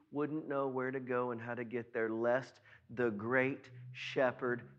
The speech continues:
guide them, protect them, provide for them. And that is what the great shepherd is doing for us. And we can say it all we want to, but do we buy in?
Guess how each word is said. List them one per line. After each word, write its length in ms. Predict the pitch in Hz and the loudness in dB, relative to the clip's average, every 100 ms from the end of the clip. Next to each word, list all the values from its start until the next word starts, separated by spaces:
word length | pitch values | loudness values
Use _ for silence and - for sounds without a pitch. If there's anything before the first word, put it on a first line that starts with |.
| - | -6
guide 440 | 107 135 131 131 113 | 4 8 8 6 0
them, 260 | 117 107 104 | -2 -2 -4
protect 720 | 123 113 - 135 123 - - | -6 -6 -4 -4 -6 -10 -4
them, 320 | 120 113 113 | -2 -2 -6
provide 640 | - 127 107 123 123 123 113 - | -4 -4 0 2 2 2 -4 -6
for 180 | 120 | -4
them. 280 | 110 113 101 92 - _ | -2 -4 -6 -8 -20 _
And 320 | 120 113 107 | -6 -4 -4
that 380 | 113 120 120 123 - _ 131 | -2 0 0 -4 -14 _ -8
is 180 | 113 | -6
what 260 | 110 113 110 | -4 -4 -4
the 100 | 117 | -6
great 340 | 113 113 104 | -6 -8 -10
shepherd 440 | - 113 123 - 101 | -12 -14 -12 -12 -12
is 140 | 107 - | -14 -10
doing 380 | 101 110 101 92 - | -8 -8 -10 -14 -14
for 160 | 107 - | -12 -10
us. 260 | 101 101 - - _ _ _ _ _ _ _ _ _ _ _ _ _ _ _ | -12 -12 -20 -20 _ _ _ _ _ _ _ _ _ _ _ _ _ _ _
And 80 | - | -10
we 100 | 131 | -8
can 160 | 127 120 | -8 -10
say 300 | - 131 135 | -2 0 0
it 100 | 113 | 0
all 220 | 107 110 | 0 0
we 120 | 113 | -2
want 280 | 107 107 - | -4 -6 -6
to, 200 | - 92 | -6 -6
but 160 | 107 92 | -6 -2
do 120 | 120 | 0
we 120 | 113 | 0
buy 380 | 110 107 110 117 | 0 2 4 4
in? 360 | 95 113 120 | 0 -2 -4